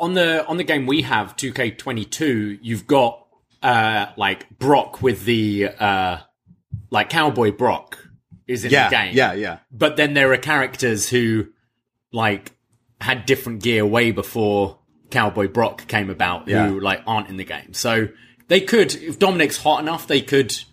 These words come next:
Speaker 1: definitely have him in his Judgment Day
Speaker 2: Interesting.
Speaker 1: gear and stuff. 'Cause it wouldn't be much, would it? Like, his look is kinda the same. And
Speaker 2: Yeah.
Speaker 1: it's just adding the same entrance as the rest of the Judgment Day have.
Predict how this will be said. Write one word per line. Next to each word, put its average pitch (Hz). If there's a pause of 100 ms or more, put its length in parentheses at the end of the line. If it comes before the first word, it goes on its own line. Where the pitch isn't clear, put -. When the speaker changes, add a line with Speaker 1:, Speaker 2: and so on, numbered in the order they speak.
(420)
Speaker 1:
definitely 110
have 110
him 104
in 101
his 98
Judgment 101
Day 92 (600)
Speaker 2:
Interesting. 113
Speaker 1:
gear 101
and 95
stuff. - (260)
'Cause 233
it 254
wouldn't 269
be 147
much, 127
would 143
it? -
Like, 117
his 123
look 180
is 104 (480)
kinda 117
the 98
same. 87 (180)
And 104
Speaker 2:
Yeah. 87
Speaker 1:
it's 78
just 127
adding 107
the 95
same 104
entrance 101
as 98
the 98
rest 95
of -
the 90 (220)
Judgment -
Day 80
have. -